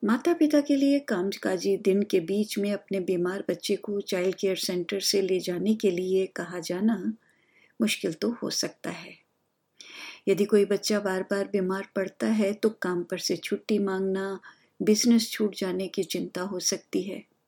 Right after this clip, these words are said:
इसके अलावा निकिता का कहना है कि भले ही बच्चा बीमारी के कारण डे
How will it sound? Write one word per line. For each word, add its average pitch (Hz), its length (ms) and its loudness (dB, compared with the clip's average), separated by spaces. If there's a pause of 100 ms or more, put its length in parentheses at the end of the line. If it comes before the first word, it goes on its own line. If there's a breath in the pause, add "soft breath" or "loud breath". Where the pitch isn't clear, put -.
(840 loud breath)
इसके 247 260 6
अलावा 262 320 0
निकिता 240 400 0
का 220 140 0
कहना 208 320 -2
है 214 200 4
कि 240 160 -2
भले 196 240 0
ही 247 140 6
बच्चा 226 360 -2
बीमारी 196 460 0
के 226 160 2
कारण 202 400 0
डे 185 140 2